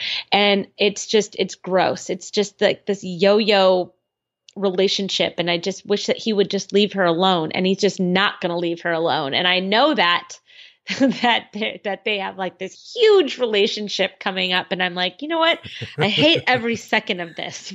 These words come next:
Speaker 1: <laughs> but fine." 'Cause I don't think that she deserves that. I mean, he's just, I don't know. I, ugh, I have such a problem with Jack. And, um,
Speaker 2: <laughs>
Speaker 1: wait, there's more, there's more. Hang on, I just gotta find it.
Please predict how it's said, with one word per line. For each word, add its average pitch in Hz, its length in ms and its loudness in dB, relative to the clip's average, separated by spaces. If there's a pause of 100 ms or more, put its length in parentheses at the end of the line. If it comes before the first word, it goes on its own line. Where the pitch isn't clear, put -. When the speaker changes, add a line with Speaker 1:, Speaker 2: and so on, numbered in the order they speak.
Speaker 1:
<laughs> - 60 -20
but 254 180 2 (380)
fine." 185 460 0 (1000)
'Cause 302 240 0 (360)
I 330 100 2
don't 370 180 2
think 359 160 -4
that 320 120 -2
she 302 180 0
deserves 233 600 0
that. - 320 -4
I 190 60 0
mean, 214 260 -2
he's 247 300 -2
just, - 200 -14 (260)
I 185 100 0
don't - 140 -8
know. - 220 -18 (280)
I, 202 220 4 (920)
ugh, 247 320 6
I - 20 0
have 196 200 -4
such 226 260 -2
a 190 40 -8
problem 196 420 2
with 180 120 -6
Jack. 180 400 0 (480)
And, 233 360 4
um, 190 480 0 (540)
Speaker 2:
<laughs> - 560 -10
Speaker 1:
wait, 226 240 0
there's 214 240 2
more, 202 320 0
there's 190 280 -2
more. 190 180 0
Hang 185 280 -4
on, 180 120 -2
I 175 120 0
just 180 180 -6
gotta 175 180 2
find 170 360 -2
it. - 180 -2